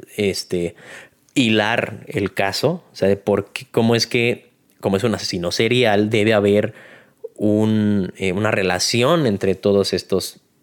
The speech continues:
asesinados y un motivo, ¿no? ¿Qué, qué, qué es lo que quieres demostrar? ¿Qué es lo que quieres conseguir? Entonces, en el transcurso de la investigación, se topa con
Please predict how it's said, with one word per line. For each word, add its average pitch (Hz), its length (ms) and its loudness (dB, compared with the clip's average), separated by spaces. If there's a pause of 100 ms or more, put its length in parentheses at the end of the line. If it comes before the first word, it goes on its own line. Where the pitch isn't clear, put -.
asesinados 98 1120 -2 (920)
y 113 100 0
un 120 100 4
motivo, 107 640 0 (140)
¿no? 98 200 -4
¿Qué, 98 200 -4
qué, 104 120 0
qué 117 100 -2
es - 120 -4
lo 117 100 0
que 101 160 -2
quieres 104 260 2
demostrar? 90 500 -2
¿Qué 107 100 -2
es 101 60 -4
lo 104 80 -2
que - 80 -14
quieres 95 320 -2
conseguir? 87 500 -4 (1800)
Entonces, 135 440 0 (260)
en 123 120 2
el 127 140 2
transcurso 151 880 2 (760)
de 131 260 4
la 135 80 4
investigación, 147 800 2 (460)
se 120 220 2
topa 107 420 0
con 110 360 2